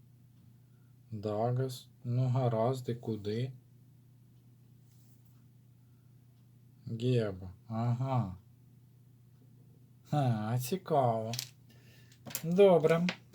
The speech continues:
Про все по порядку. Агавас, Тейвас, перевернутий, Беркана. Так, до речі, ставте, будь ласка, лайки і підписуйтесь на канал. Дякую. І заходьте на вкладку «Спільнота» у наше сообщество.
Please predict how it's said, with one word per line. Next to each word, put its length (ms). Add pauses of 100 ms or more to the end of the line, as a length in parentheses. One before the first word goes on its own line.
(840)
Про 140
все 200
по 120
порядку. 580 (460)
Агавас, 520
Тейвас, 680
перевернутий, 720
Беркана. 560 (720)
Так, 220
до 80
речі, 260
ставте, 320
будь 120
ласка, 260
лайки 460
і 340
підписуйтесь 640
на 80
канал. 360 (160)
Дякую. 440 (140)
І 100
заходьте 420
на 80
вкладку 420
«Спільнота» 540
у 60
наше 200
сообщество. 580